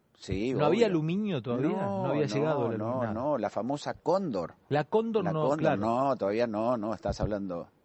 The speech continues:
Speaker 2: ¿La
Speaker 1: no,
Speaker 2: ponías
Speaker 1: mucho
Speaker 2: en
Speaker 1: más adelante.
Speaker 2: prensa para que no se torciera?
Speaker 1: Sí, por supuesto.
Speaker 2: Claro.
Speaker 1: Pero ¿qué pasaba? Cuando empecé a jugar en serio, a los nueve años, que del Club Avirón le dijeron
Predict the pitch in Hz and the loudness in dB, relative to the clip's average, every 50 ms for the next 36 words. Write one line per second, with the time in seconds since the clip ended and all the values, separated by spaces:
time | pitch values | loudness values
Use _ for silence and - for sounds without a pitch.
0 | _ _ - 123 120 - - 196 220 208 - - 143 135 123 90 - 139 143 175 | _ _ -4 -4 0 0 2 2 2 2 2 0 -2 -2 -2 -2 0 0 0 0
1 | 226 277 269 - - 143 117 107 - 113 113 110 110 113 127 - - 117 101 113 | 0 -2 -6 -6 -8 -8 -8 -6 -6 -6 -4 -6 -6 -8 -8 -6 -8 -8 -6 -8
2 | 107 104 - - 165 214 254 226 139 92 - _ _ _ _ _ - - - 85 | -10 -10 -8 -8 -8 -8 -8 -12 -14 -16 -18 _ _ _ _ _ 6 6 6 8
3 | 87 104 127 123 123 123 - - 101 98 - - 90 - 131 143 135 - 87 85 | 8 0 4 4 4 4 4 0 -6 -6 -6 -8 -8 -4 -4 -4 -4 -6 -10 -12
4 | - _ _ _ _ _ - 139 131 107 87 120 117 127 - 175 165 - 175 160 | -12 _ _ _ _ _ -10 -8 -8 -6 -4 -4 -4 -4 -4 -6 -4 -4 -4 -2
5 | - 117 92 80 80 - - _ _ - 117 120 127 123 117 - 127 120 - 190 | 0 0 0 0 -4 -6 -12 _ _ -2 -2 0 -2 -4 -4 -4 -6 -4 -2 -2
6 | 196 - - 185 180 170 143 139 - - 139 127 98 98 95 90 92 - - 101 | -2 -2 0 -2 0 0 -2 -4 -2 -2 -2 -2 0 -4 -6 -6 -8 -10 -10 -8
7 | 101 92 95 98 101 113 131 135 131 127 127 120 117 98 92 98 90 - - 104 | -6 -6 -6 -6 -4 -4 -2 -2 -2 -2 -2 -2 -2 -4 -6 -10 -12 -10 -10 -8
8 | 95 95 98 92 - 120 117 117 117 110 107 101 120 120 110 107 101 - 120 98 | -6 -6 -8 -6 -6 -4 -2 -2 -2 -2 -2 -4 -4 -4 -4 -6 -8 -8 -8 -6
9 | 101 98 87 78 | -6 -8 -8 -10